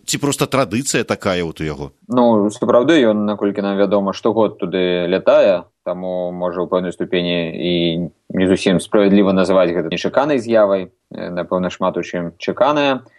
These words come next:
Speaker 2: Зразумела, што звычайна вось гэты час, які ён вабіць там на,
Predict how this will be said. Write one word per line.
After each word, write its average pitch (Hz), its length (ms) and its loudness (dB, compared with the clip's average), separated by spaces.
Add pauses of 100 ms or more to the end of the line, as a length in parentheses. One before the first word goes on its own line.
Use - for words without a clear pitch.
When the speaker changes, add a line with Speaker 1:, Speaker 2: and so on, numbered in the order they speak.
(140)
Speaker 2:
Зразумела, 123 560 2
што 117 200 -2
звычайна 117 520 0
вось 101 160 0
гэты 98 240 -2
час, 104 240 2
які 92 240 -4
ён 90 160 -4 (280)
вабіць 87 400 0
там 87 280 -2
на, 85 480 -4